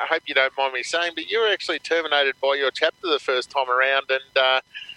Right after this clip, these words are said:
cooled your heels a bit and, uh, and worked your way back in and turned things around. So we're gonna talk about that a little bit later. But, um,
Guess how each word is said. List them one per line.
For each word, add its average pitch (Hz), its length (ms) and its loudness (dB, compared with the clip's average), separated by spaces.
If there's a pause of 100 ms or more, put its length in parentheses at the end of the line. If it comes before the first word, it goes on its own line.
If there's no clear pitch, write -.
(220)
cooled 175 240 2
your 143 120 4
heels 160 280 2
a 147 60 0
bit 139 220 4
and, 143 480 0
uh, 143 300 4 (100)
and 143 240 0
worked 165 240 2
your 156 80 0
way 143 160 4
back 135 260 2
in 160 220 0
and 143 100 0 (460)
turned 151 280 0
things 147 280 -4
around. 139 380 2
So 147 120 0
we're 180 100 2
gonna 254 120 2
talk 175 240 -2
about 143 320 0
that 143 100 4
a 151 40 2
little 147 160 0
bit 127 160 0
later. 135 320 2 (480)
But, 156 260 2
um, 156 200 4